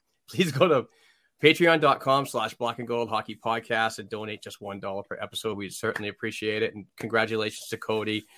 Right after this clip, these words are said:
I know he's gonna, uh, love this. So, um, yeah, get on board if you wanna win some great stuff for a small investment.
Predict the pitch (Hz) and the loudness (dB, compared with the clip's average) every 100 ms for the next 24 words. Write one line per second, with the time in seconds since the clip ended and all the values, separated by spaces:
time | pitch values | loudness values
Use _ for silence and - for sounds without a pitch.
0 | _ - 107 107 101 110 - 107 101 98 | _ -6 -2 -2 -2 -4 -2 -2 -2 -2
1 | 104 101 98 110 107 107 104 - - _ | -2 0 2 2 0 0 -4 -4 -10 _
2 | _ _ - 104 98 98 98 98 95 _ | _ _ -8 -6 -2 0 0 0 -6 _
3 | _ - - 120 - - 113 120 127 135 | _ -2 2 2 2 2 4 4 4 4
4 | 127 131 135 135 131 135 127 123 123 - | 4 2 2 2 2 0 0 -4 -8 -4
5 | 113 123 - - 127 123 117 113 107 - | 2 2 0 0 2 2 2 0 0 -6
6 | - _ - 113 - 113 113 113 113 113 | -20 _ -2 -2 0 2 4 4 2 0
7 | 110 - 101 | -2 -2 -10